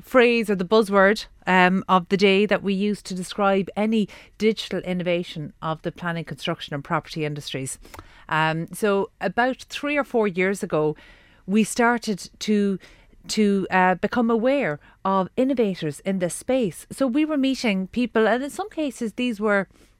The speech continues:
nineteen, twenty-year-olds who were frustrated with the rental market. And,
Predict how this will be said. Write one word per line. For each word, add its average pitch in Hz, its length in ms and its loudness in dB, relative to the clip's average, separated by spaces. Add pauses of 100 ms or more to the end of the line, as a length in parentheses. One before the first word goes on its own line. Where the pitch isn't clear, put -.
(160)
nineteen, 202 480 -2
twenty-year-olds 180 920 -2 (220)
who 226 100 0
were 185 140 2
frustrated 208 640 -4
with 180 100 -4
the 185 80 -6
rental 190 300 -4
market. 175 520 0
And, 170 220 0